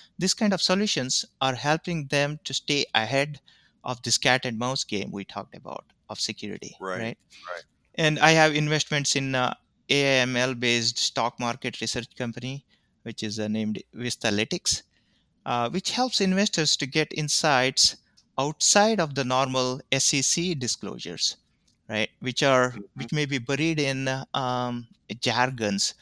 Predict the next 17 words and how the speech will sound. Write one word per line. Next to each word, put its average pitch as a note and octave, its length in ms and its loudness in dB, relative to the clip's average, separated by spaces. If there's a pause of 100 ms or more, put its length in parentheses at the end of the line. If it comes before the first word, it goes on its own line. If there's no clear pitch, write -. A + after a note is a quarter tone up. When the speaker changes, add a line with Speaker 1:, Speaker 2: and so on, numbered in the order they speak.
(340)
Speaker 1:
in B2+ 120 -4
a A2+ 80 -2
text, - 560 0
Speaker 2:
Right. F2+ 280 0 (160)
Speaker 1:
which - 300 -4
kind C#3+ 200 0
of B2 60 -4
harvests E3+ 720 2
that G#2 300 0 (140)
and B2+ 340 2
makes D#3+ 540 2
the, C3 420 6 (680)
uh, B2+ 240 0
subjective E3+ 800 4
information C3 680 -2
in C#3+ 120 -2
an C3 160 -2